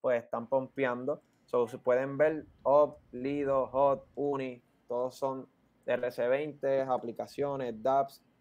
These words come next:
eh, eh, de la, de la red de, de Ethereum. Y por ahí tenemos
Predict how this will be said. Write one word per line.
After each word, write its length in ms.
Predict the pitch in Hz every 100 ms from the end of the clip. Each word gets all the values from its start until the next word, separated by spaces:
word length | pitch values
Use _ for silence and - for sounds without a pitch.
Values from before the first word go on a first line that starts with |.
| -
eh, 380 | 120 113 113 113 - 117
eh, 580 | 113 110 107 104 98 -
de 180 | - 117
la, 360 | 113 113 107
de 120 | 107 117
la 120 | 110
red 180 | 113 113
de, 380 | 123 120 113 -
de 180 | 120 120
Ethereum. 380 | 123 123 117 139
Y 100 | 185
por 120 | 175
ahí 160 | 160 165
tenemos 460 | 165 165 160 147